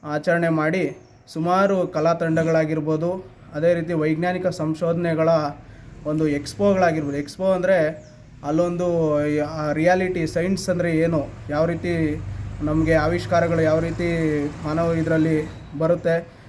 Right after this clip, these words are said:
ಯಾವ ರೀತಿ ಆಲೋ-, ಆ-, ಆಲೋಚನೆಗಳೆಲ್ಲ ಆಗ್ತಿದೆ ಈಗ ಸೈನ್ಸ್ ಬಗ್ಗೆ, ಅದ್ರ ಬಗ್ಗೆ ಎಲ್ಲ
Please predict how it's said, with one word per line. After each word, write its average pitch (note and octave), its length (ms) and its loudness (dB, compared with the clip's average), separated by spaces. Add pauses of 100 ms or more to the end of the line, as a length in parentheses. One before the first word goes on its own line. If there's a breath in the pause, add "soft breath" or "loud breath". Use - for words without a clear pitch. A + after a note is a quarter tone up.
(180 loud breath)
ಯಾವ D3 140 0
ರೀತಿ E3+ 200 -2
ಆಲೋ-, D#3+ 300 4
ಆ-, D#3 360 2
ಆಲೋಚನೆಗಳೆಲ್ಲ E3 580 0
ಆಗ್ತಿದೆ D#3+ 500 -2
ಈಗ D3+ 160 0
ಸೈನ್ಸ್ D#3+ 500 -2
ಬಗ್ಗೆ, D3+ 260 -2
ಅದ್ರ D3+ 320 -6
ಬಗ್ಗೆ D#3+ 280 0
ಎಲ್ಲ D#3+ 180 2